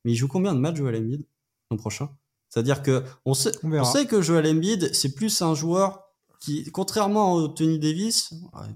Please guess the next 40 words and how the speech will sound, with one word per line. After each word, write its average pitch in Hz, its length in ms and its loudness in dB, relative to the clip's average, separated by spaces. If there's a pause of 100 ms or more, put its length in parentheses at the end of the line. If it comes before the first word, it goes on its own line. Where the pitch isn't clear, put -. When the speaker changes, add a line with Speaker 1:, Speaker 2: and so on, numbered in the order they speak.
(120)
Speaker 1:
non, 101 160 -6
peut-être 139 240 -12
pas - 80 -10
Anthony 127 300 -6
Davis, - 140 -10
contrairement 190 440 -2
à 180 80 2
d'autres 156 240 0
joueurs, 190 360 -2
c'est - 180 -4
un 143 140 0
joueur 160 420 -4
qui 143 260 0
joue, 185 420 4 (260)
enfin, 135 100 4
qui 139 120 2
est - 40 2
blessé, 175 300 2
mais 208 100 4
qui 185 200 0
joue. 160 280 2
Speaker 2:
Blessé. 131 340 0
Speaker 1:
Enfin, 117 80 -2
qui 156 180 0
joue 214 160 4
diminué, 190 680 4
contrairement 160 500 0
à 175 40 4
un 165 40 2
joueur 170 240 -2
qui - 80 -2
est 156 40 -2
blessé, 151 340 -2
qui 170 120 -4
joue 143 180 -4
pas. - 180 -6
C'est - 180 0
pas 170 160 2
Zion, 151 300 2
globalement. 110 500 -6